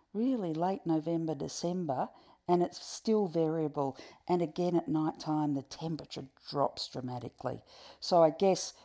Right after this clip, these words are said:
those big outdoor areas at night time won't come into play till January, February, March. And there's been some glorious evenings in, in that time of the year.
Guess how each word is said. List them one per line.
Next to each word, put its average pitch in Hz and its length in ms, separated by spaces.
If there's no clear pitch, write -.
those 180 300
big 170 260
outdoor 160 480
areas 156 340
at - 160
night 160 400
time 156 280
won't 170 220
come 151 200
into 143 240
play 135 420
till 135 140
January, 127 500
February, 127 480
March. 113 580
And 160 160
there's 151 200
been 151 240
some 143 240
glorious 143 640
evenings 127 720
in, 135 640
in 139 160
that 139 240
time 123 340
of 113 140
the - 80
year. 131 340